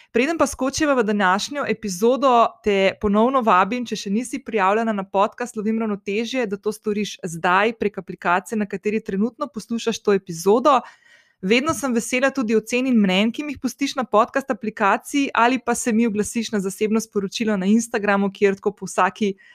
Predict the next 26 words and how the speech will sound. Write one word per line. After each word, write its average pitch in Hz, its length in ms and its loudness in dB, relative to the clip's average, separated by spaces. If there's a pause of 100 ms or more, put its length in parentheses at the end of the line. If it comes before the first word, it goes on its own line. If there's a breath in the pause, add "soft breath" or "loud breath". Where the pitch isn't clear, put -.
(160 soft breath)
epizodi 202 580 2
poteka 185 520 -2
en 170 120 -4
tak - 180 -6
after 160 280 -8
party. 156 380 -4 (340 soft breath)
S - 120 -14
prijavo 220 480 4
oddaje 233 360 4
ocene 226 640 -2
in 202 140 0
mnenja 196 320 -2
na 190 60 -4
aplikaciji, 196 580 -2
pri 202 160 -8
kateri 202 300 -2
poslušaš 190 520 -10
podcast, 240 500 -2
pomagaš, 214 720 -2
da 190 180 -6
zanj 196 300 0
slišijo 214 460 -2
tudi 196 180 -4
tebi 185 240 -2
podobne 180 360 -4
ženske 175 520 -4